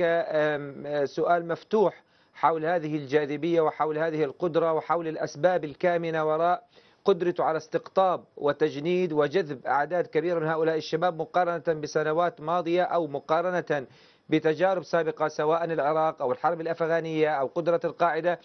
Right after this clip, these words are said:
لم يكن في أي وقت سابق هذا العدد، هذا الحجم الكبير من الشباب الأوروبي تحديدًا، آه، أو الذي يعيش في أوروبا والغرب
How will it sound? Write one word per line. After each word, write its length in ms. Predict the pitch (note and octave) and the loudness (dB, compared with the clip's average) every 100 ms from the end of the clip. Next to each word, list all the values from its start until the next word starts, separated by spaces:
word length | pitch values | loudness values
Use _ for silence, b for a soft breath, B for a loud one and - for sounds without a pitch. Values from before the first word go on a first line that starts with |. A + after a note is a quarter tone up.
| B B D3 | B B -4
لم 320 | D3+ G3+ F#3+ | 2 2 2
يكن 400 | F#3+ F#3 E3 D3 b b | -2 0 -4 -6 b b
في 220 | - D#3 F3+ | -2 2 2
أي 220 | G3+ F#3 | 0 0
وقت 300 | F#3 - E3+ | -2 -2 -8
سابق 460 | D#3 E3+ D#3+ D#3+ D#3 b _ | -2 0 2 0 -2 b _
هذا 320 | F#3 F#3+ E3+ | 2 4 2
العدد، 480 | D#3+ C#3 D#3+ D#3 C3 | 0 0 0 -2 0
هذا 240 | F3+ E3+ | 0 2
الحجم 380 | E3 - F3 C#3+ | -2 -2 -4 -4
الكبير 600 | D#3 - D#3 F3+ F3 C3 b b - | -8 0 0 2 0 0 b b -4
من 200 | D3+ F3+ | 0 2
الشباب 600 | F3 - F3 F3 F3+ D#3 F3 | 0 0 0 2 0 0 -2
الأوروبي 600 | E3 - D#3+ G3+ D#3+ D#3+ | 0 0 2 2 0 -2
تحديدًا، 640 | D#3 D3+ D#3+ F3 D#3+ D#3+ D#3 B B - | -2 -2 0 2 2 -2 -6 B B 0
آه، 120 | D#3 | 0
أو 200 | D3 E3 | 2 0
الذي 260 | E3 E3+ E3+ | 2 2 2
يعيش 300 | D#3 F#3+ - | 0 0 -2
في 80 | F3 | 0
أوروبا 340 | E3+ E3 D#3 | 2 0 0
والغرب 440 | D#3 D3+ E3 F3 | 0 2 0 0